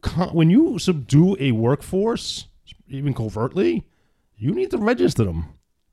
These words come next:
So you can take a fucking head count every night. Look at productivity.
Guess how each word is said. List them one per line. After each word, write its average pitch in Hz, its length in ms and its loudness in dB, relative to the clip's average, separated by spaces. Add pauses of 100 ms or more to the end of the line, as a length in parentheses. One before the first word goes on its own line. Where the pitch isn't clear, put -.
(220)
So - 160 -6
you 165 40 2
can 156 100 -2
take - 140 -4
a 202 60 -6
fucking - 320 -2
head 190 220 -4
count 117 280 -8
every 90 200 -14
night. 82 280 -18 (480)
Look 139 240 -4
at 180 140 -2
productivity. 165 840 2